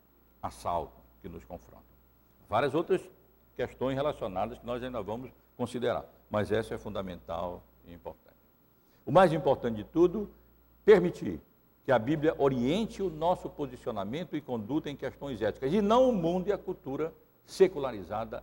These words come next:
em que nós vivemos. É preciso um esforço para isso. É preciso um esforço para isso. Cada vez mais que os anos passam, mais eu compreendo que é preciso um esforço para isso. A força da cultura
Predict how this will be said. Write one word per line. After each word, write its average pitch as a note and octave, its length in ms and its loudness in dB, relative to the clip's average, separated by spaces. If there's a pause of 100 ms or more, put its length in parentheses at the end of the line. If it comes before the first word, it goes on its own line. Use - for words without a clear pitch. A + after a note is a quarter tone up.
em G#2+ 80 -14
que G#2 140 -16
nós F#2 340 -8 (140)
vivemos. F#2+ 300 -18 (120)
É G#2 60 -10
preciso B2+ 380 -12
um - 20 -18
esforço B2+ 460 -8
para C#3 180 -12
isso. E2 160 -16 (1200)
É C3 100 -2
preciso B2+ 460 -8
um - 20 -16
esforço G#2+ 480 -12
para - 140 -20
isso. - 80 -20 (1300)
Cada D3 260 0
vez B2+ 220 -4
mais C3 200 -6
que A#2 140 -16 (160)
os G#2 160 -8
anos A#2+ 180 -8 (120)
passam, A#2 320 -8
mais A2 260 -8
eu B2+ 180 -6 (460)
compreendo A2 640 -8 (460)
que D3 80 0
é - 40 0
preciso A2 440 -10
um A2+ 60 -16
esforço F#2+ 340 -12
para G2+ 180 -20
isso. - 220 -20
A G#2+ 60 -14
força - 720 0 (580)
da B2 140 -6
cultura F3 640 -2